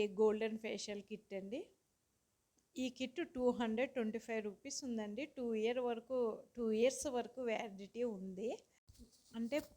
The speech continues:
పార్లర్ వాళ్ళు ఏం క్రీమ్‌లు వాడతారో, ఏం వాడతారో తెలీదు కదండి. మంచివే వాడొచ్చు, కానీ వాళ్ళు డేట్ చూసుకోవడం అవి ఏం చే-, ఉండవు కదండి. అలా కంటిన్యూ వచ్చిన వాళ్ళందరికీ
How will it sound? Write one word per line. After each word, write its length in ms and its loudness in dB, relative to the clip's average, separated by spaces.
పార్లర్ 500 0
వాళ్ళు 400 4
ఏం 220 6
క్రీమ్‌లు 480 0
వాడతారో, 540 2
ఏం 220 0
వాడతారో 520 -2
తెలీదు 440 -2
కదండి. 480 -2
మంచివే 540 2
వాడొచ్చు, 600 0
కానీ 320 0
వాళ్ళు 360 2
డేట్ 320 4
చూసుకోవడం 540 -2
అవి 200 2
ఏం 220 2
చే-, 420 -2
ఉండవు 340 0
కదండి. 420 -4
అలా 240 2
కంటిన్యూ 540 -2
వచ్చిన 340 -4
వాళ్ళందరికీ 680 0